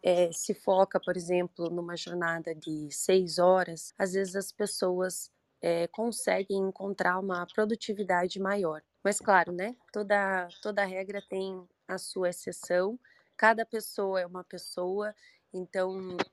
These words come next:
é, por exemplo, eu tenho dias que eu gosto de trabalhar menos horas, mas aí eu foco,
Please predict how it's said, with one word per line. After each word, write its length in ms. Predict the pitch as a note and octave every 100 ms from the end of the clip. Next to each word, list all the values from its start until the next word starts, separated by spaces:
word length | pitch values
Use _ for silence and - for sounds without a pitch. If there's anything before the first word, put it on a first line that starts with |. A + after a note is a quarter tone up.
| _
é, 560 | F3+ F3+ F3 E3+ E3+ E3+
por 200 | G3 F#3+
exemplo, 640 | F3+ F3+ F3+ E3+ E3 E3 -
eu 220 | F3+ G#3
tenho 320 | G#3+ A3 A3
dias 500 | F#3+ G3 A3+ A#3+ - -
que 340 | A3 A3+ C#4+ - _ _ _
eu 200 | - G3
gosto 720 | G#3 F#3+ F#3 G3 - A#3 A3+ -
de 420 | - E3+ F#3 G3 G3
trabalhar 540 | - F#3+ F#3 F3+ F3 F#3+ -
menos 440 | G3 F#3+ G#3 G#3
horas, 580 | F3+ E3+ G3 D4+ - -
mas 200 | - F#3+
aí 160 | F#3 F#3
eu 140 | G#3
foco, 760 | A3 - F#3+ F#3 G3 - C#4 D4+